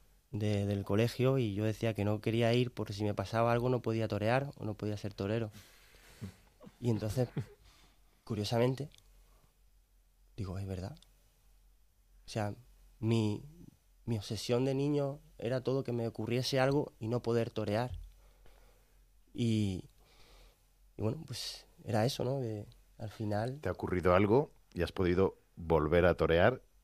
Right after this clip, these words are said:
Speaker 2: ¿Y de qué manera, no?
Speaker 1: Pues sí, te das cuenta que, joder, que la vida, que la vida es muy grande, ¿no? Y que si quieres puedes y,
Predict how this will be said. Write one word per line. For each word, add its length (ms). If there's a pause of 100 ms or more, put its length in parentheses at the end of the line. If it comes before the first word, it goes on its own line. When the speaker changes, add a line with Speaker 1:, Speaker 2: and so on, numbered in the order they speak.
(340)
Speaker 2:
¿Y 120
de 100
qué 80
manera, 320
no? 160 (880)
Speaker 1:
Pues 180
sí, 300 (340)
te 80
das 160
cuenta 380
que, 340 (1040)
joder, 300
que 160
la 80
vida, 560 (1400)
que 80
la 80
vida 100
es 60
muy 120
grande, 300
¿no? 160
Y 60
que 760 (600)
si 180
quieres 300
puedes 520
y, 320